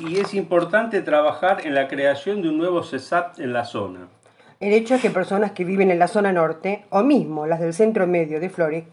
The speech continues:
Speaker 2: que no cuentan con un cesac, se les complica el traslado por una cuestión geográfica. La gente de Flores Norte o Centro no se traslada normalmente al Bajo Flores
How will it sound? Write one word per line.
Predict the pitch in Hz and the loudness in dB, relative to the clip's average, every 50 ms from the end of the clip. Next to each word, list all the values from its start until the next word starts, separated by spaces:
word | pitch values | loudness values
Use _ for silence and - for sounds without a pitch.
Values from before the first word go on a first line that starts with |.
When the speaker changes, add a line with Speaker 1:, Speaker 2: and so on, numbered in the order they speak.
| - | -6
Speaker 2:
que | - 240 | -2 0
no | 269 277 262 233 233 | 2 4 2 2 2
cuentan | - 202 190 170 160 160 156 147 147 | 2 0 2 0 0 -2 -4 -6 -4
con | 147 147 151 170 | -4 -4 -2 -2
un | 196 196 | -2 -4
cesac, | 196 196 175 - 165 147 147 151 - _ _ _ _ _ _ _ _ _ - | -6 -8 -8 -2 -2 -2 -2 -4 -8 _ _ _ _ _ _ _ _ _ -8
se | - 262 | -4 0
les | 262 247 226 | 2 2 2
complica | 233 262 254 247 247 269 226 - 160 | 4 4 4 4 4 -2 -4 -4 -4
el | 143 135 | -6 -6
traslado | 156 147 131 143 139 131 135 143 147 151 - - - - - - - | -6 -12 -8 -6 -4 -4 -4 -6 -8 -12 -14 -20 -20 -20 -16 -6 -2
por | 202 196 196 | 0 2 4
una | 226 247 233 233 | 6 4 4 4
cuestión | 220 160 156 - 170 165 165 165 | 2 -6 -6 -4 -4 -4 -4 -2
geográfica. | 165 175 180 190 175 - - 147 - - 147 - - _ _ - _ - | -2 0 0 0 -2 -4 -12 -18 -18 -18 -20 -20 -20 _ _ -10 _ -2
La | 196 190 | 0 0
gente | - 247 254 254 247 | 4 4 2 4 4
de | 233 220 202 | 2 2 2
Flores | - 208 202 214 214 | 0 0 0 0 0
Norte | 196 196 170 160 151 160 - 160 160 156 - | 2 2 2 2 0 0 -4 -6 -6 -4 -4
o | 196 202 | -6 -6
Centro | 202 - 180 151 147 147 - 175 175 180 214 | -4 -4 -4 -4 -4 -4 -4 -4 -4 -4 -2
no | 262 349 370 | -4 -4 -4
se | - - - 262 | -4 -2 -4 -2
traslada | - 190 170 156 170 175 170 165 160 156 | -2 -2 -4 -2 0 2 4 4 2 2
normalmente | 156 170 185 180 185 208 214 226 196 170 170 175 170 175 202 190 - - | -2 -4 -4 -2 2 2 4 4 4 2 0 -2 -2 -4 -6 -6 -6 -6
al | - 185 170 160 | -4 -4 -2 -2
Bajo | 160 156 147 - - 131 | -2 -4 -4 -6 -10 -12
Flores | - 139 139 143 151 151 - - | -10 -10 -10 -10 -12 -16 -18 -20